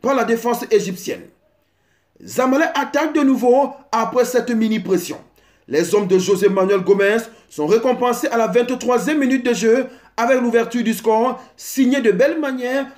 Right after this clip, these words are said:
par l'ailier égyptien Zizou. À la réception d'une passe en retrait d'Ahmed Hamdi, ayant crocheté son vis-à-vis sur l'aile droite, le Pharaon reprenait parfaitement d'une demi-volée dans le petit filet droit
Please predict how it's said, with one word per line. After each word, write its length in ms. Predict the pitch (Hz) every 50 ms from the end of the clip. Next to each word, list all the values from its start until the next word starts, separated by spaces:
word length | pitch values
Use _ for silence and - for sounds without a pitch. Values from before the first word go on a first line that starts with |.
| _ _
par 160 | - 185 196 202
l'ailier 320 | 233 254 254 262 302 294 -
égyptien 720 | 269 233 185 247 262 - - 247 233 233 247 262 233 - - - _ -
Zizou. 480 | 127 - 202 233 220 - 156 - - - _ _ _ _ _ _ _ _ _ _ _ _ _ _ _ _
À 80 | 131 139
la 80 | 143
réception 520 | 170 214 233 233 285 269 262 - - 302 277
d'une 200 | 185 277 254 -
passe 240 | - 269 262 - -
en 140 | 233 226 226
retrait 420 | 240 233 - 233 240 254 277 269 269 - - _ _
d'Ahmed 420 | 127 127 240 262 247 247 277 302
Hamdi, 600 | 269 262 262 262 240 180 208 254 269 285 320 320 - - - _ _ _
ayant 260 | 269 277 269 302 320 311
crocheté 480 | - 233 269 247 - 262 254 285 269
son 160 | 262 - 247
vis-à-vis 640 | 226 190 277 254 - 240 220 202 233 247 277 269 - - - -
sur 240 | - - - 226 214
l'aile 260 | 208 220 214 196 180
droite, 400 | - 180 208 220 254 262 - - - - - -
le 240 | 120 143 156 160
Pharaon 400 | 156 - - 233 226 226 247 277
reprenait 480 | 262 247 247 - - 226 233 233 240 233
parfaitement 720 | 233 233 214 - - 214 - 208 214 214 220 247 254 - - - _ _
d'une 160 | - 160 175 175
demi-volée 680 | - 247 247 294 311 - 247 240 233 233 247 269 240 - - - _ _
dans 220 | - 233 285 320
le 160 | 320 294 269 -
petit 280 | 262 254 247 - 269
filet 280 | 247 - 240 226 240 233
droit 500 | 185 202 208 214 196 147 - - -